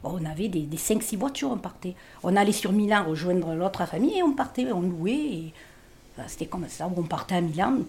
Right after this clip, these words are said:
Moi, j'ai, on adorait, parce que quand, aussi bien quand ma cousine et mon cousin venaient de Milan, comme moi je partais, on était, euh, euh, contents parce qu'on dormait tous ensemble, nous, c'est, et on dormait par terre. Et moi, je voulais dormir par terre, je voulais pas un lit, hein.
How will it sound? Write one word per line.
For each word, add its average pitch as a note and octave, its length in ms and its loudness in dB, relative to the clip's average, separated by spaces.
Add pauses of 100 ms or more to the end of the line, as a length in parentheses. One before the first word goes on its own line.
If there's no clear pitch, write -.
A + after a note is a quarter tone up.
(180)
Moi, D3+ 180 -4
j'ai, C#3+ 120 -6 (180)
on F3 160 -2
adorait, F3+ 380 0
parce - 160 -12
que - 60 -8
quand, F#3+ 260 -2
aussi C4 240 2
bien D#4+ 240 10
quand A3 140 4
ma G#3 180 8
cousine B3+ 440 2
et F#3 40 4
mon G3 120 0
cousin G3 320 -2
venaient G3+ 280 0
de F#3+ 80 0
Milan, F#3 320 0 (280)
comme F3+ 180 2
moi A3+ 180 4
je A#3+ 140 0
partais, - 400 -2 (280)
on G#3 160 6
était, A#3+ 400 6
euh, A3 320 6
euh, A3 60 4
contents A3+ 460 4
parce A3+ 200 0
qu'on G3+ 480 2
dormait F#3+ 460 2
tous - 180 -8
ensemble, G#3+ 440 4
nous, F3 200 -4
c'est, F3+ 320 -4 (260)
et E3+ 120 2
on - 20 6
dormait G3+ 240 8
par C4 180 4
terre. - 300 -2 (240)
Et F3+ 80 -2
moi, A3+ 140 4
je G#3 80 -2
voulais G#3 100 0
dormir B3 220 6
par C4+ 160 2
terre, B3 140 4
je G3+ 80 -2
voulais E3+ 80 0
pas G#3 120 4
un B3+ 100 10
lit, B3+ 280 6
hein. A3+ 60 -8